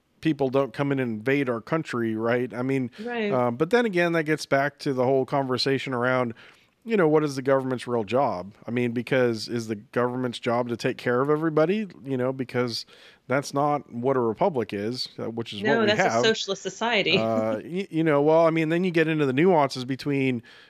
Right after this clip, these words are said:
Speaker 1: fascism, socialism, communism, all the isms, right?
Speaker 2: Right.
Speaker 1: Uh, and, and that's a
Speaker 2: Yeah.
Speaker 1: whole other ball of wax that I don't <laughs> wanna open up tonight. But, um, I, I can say this, over the long term, all of the countries that are led by the isms,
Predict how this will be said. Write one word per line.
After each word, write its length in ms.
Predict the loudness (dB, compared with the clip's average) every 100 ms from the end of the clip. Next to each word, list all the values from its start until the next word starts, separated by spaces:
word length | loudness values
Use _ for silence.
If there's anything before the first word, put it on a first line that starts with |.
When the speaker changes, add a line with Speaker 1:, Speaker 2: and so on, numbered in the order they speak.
| _
Speaker 1:
fascism, 600 | -2 0 -2 -4 -4 -2
socialism, 600 | -2 -2 0 -2 -2 -4
communism, 760 | -2 -2 -2 -2 -2 -4 -4
all 160 | 0 0
the 100 | 2
isms, 460 | 2 2 -2 -8 -8
right? 320 | -4 -4 -6 -14 -20 _
Speaker 2:
Right. 380 | -6 0 0 0
Speaker 1:
Uh, 100 | -2
and, 240 | -2 -4
and 160 | -4 0
that's 180 | 0 0
a 40 |
Speaker 2:
Yeah. 60 | 2
Speaker 1:
whole 420 | 2 2 0 -6 _ -2
other 320 | 0 2 -2
ball 280 | 2 2 2
of 40 |
wax 280 | 0 -2 -4
that 100 | -2
I 80 | -2
don't 160 | -2
<laughs> 0 |
wanna 240 | 0 0 0
open 340 | 0 0 0
up 140 | -2 -2
tonight. 400 | -4 -4 -4 -2
But, 200 | -2 -2 -14 -20 -12
um, 420 | -2 2 2 0 -6
I, 140 | -8 -2
I 120 | 0
can 280 | 0 -2 -4
say 300 | -2 4 4
this, 480 | 4 4 4 2 0
over 320 | 2 4 2
the 100 | 2
long 360 | 2 2 2 0
term, 500 | 2 2 2 0 -4
all 380 | 0 2 4 2
of 80 | 2
the 100 | -2
countries 480 | 0 -2 0 0
that 120 | 0 0
are 140 | 2
led 240 | 2 2
by 180 | 2 2
the 200 | 2 2
isms, 580 | 2 2 0 -2 -4 -6